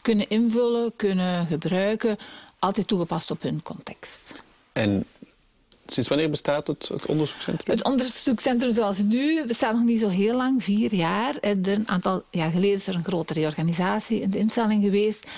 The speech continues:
Speaker 1: En dan is eigenlijk ons onderzoekscentrum als volwaardig centrum, ehm, opgestart. Eh, vier jaar zijn we nu aan de slag met ongeveer een veertigtal onderzoekers die, eh,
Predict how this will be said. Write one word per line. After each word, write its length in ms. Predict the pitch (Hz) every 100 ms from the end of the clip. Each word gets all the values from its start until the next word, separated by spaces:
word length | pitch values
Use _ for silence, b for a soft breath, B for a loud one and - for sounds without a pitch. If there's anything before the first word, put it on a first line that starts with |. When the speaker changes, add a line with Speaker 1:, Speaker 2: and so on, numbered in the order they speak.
| B B B
Speaker 1:
En 160 | 208 208
dan 160 | 208
is 120 | 208 190
eigenlijk 300 | 190 185 202
ons 200 | 214 -
onderzoekscentrum 960 | 202 196 196 - 202 196 185 202 196 - B B
als 200 | 180 -
volwaardig 720 | 180 175 170 175 180 175 -
centrum, 560 | 180 170 165 165 170 -
ehm, 200 | - - 240
opgestart. 880 | 254 - 262 - 233 240 - - - B B B B B
Eh, 120 | 208 196
vier 280 | 185 160
jaar 240 | 147 - -
zijn 260 | - 170 180
we 60 |
nu 160 | 196 214
aan 200 | 180 170
de 80 | 165
slag 360 | - 220 -
met 240 | 214 202 208
ongeveer 420 | 208 190 202 202
een 80 | 180
veertigtal 600 | 214 208 208 - 208 190
onderzoekers 720 | 185 175 185 214 247 - - B B B
die, 460 | 170 208 214 214
eh, 240 | 180 190